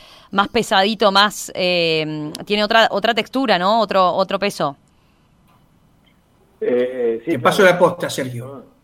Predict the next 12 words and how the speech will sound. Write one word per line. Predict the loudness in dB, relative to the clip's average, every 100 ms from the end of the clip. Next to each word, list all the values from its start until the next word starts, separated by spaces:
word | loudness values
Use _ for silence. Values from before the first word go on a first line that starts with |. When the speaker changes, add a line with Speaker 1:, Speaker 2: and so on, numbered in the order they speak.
| _
Speaker 2:
Bueno, | -6 -6 -4
dale, | -2 -2 -4
Speaker 1:
Dale, |
Speaker 2:
dale, |
Speaker 1:
Sergio. | -8 -10 -12
Speaker 2:
gracias, | -10 -10 -8
Luis. | -10 -12 _
Eh, | 0 2 2 0 -8 -16 -16
<laughs> | -16 -16 -18 -18 -20 -20 _ _ _ _ 2
el | 4 6
repostero | 6 6 6 8 8
tiene, | 6 4 4 6 6 8 8 6 2